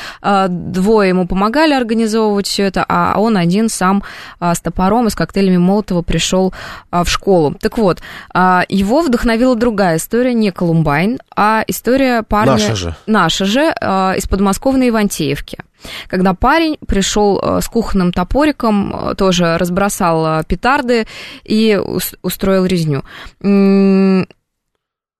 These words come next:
Speaker 1: говорят, вот эта девочка рассказывает, что парень был достаточно таким тихушником,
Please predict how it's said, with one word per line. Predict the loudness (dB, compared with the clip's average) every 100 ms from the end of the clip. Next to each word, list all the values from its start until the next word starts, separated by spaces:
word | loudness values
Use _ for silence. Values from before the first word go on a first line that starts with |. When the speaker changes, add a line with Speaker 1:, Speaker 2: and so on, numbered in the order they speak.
| _ _ _ _ -2
Speaker 1:
говорят, | 2 2 2 0 -4 _
вот | -4 0
эта |
девочка | 2 4 2 2 0
рассказывает, | -2 -2 -2 0 0 0 -2
что | -4 0 0
парень | 2 0 2 0
был | 0
достаточно | 0 0 -2 -2 -4
таким | -4 -4
тихушником, | -4 -4 0 2 2 -2 0 0